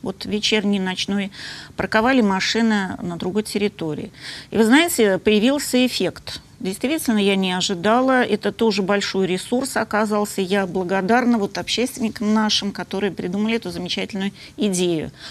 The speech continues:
Кроме того, я благодарна за эффективное взаимодействие вот прокуратуре района, прокуратуре города, которые тоже,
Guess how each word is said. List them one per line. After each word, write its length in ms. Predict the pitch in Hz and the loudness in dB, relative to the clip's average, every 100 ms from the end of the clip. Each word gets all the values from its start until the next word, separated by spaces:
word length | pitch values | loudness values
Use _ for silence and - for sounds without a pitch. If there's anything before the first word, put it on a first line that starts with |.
| - - - | -16 -20 -2
Кроме 320 | 220 302 294 | 2 4 4
того, 340 | 285 254 233 | 4 4 4
я 120 | 233 208 | 4 4
благодарна 760 | 196 196 208 208 185 185 180 | 2 4 4 6 4 2 -2
за 200 | 165 190 | 0 0
эффективное 680 | 185 202 - 196 180 180 170 | 0 -2 0 0 0 -2 -4
взаимодействие 1300 | - 180 165 190 190 180 185 - 165 165 160 160 | -4 -4 -2 -2 -2 0 -2 -2 -6 -4 -4 -4
вот 240 | 156 151 - | -6 -8 -6
прокуратуре 720 | - 175 185 196 196 170 160 | -6 -2 0 0 0 -4 -2
района, 640 | 180 185 175 233 226 214 202 | -2 -2 0 2 2 0 -4
прокуратуре 600 | - - 175 175 170 165 | -8 -6 -6 -6 -4 -4
города, 420 | 160 196 233 190 | 0 0 2 0
которые 580 | 180 170 - 196 180 170 | -2 -2 0 0 0 -2
тоже, 480 | 165 208 240 240 | -2 0 2 2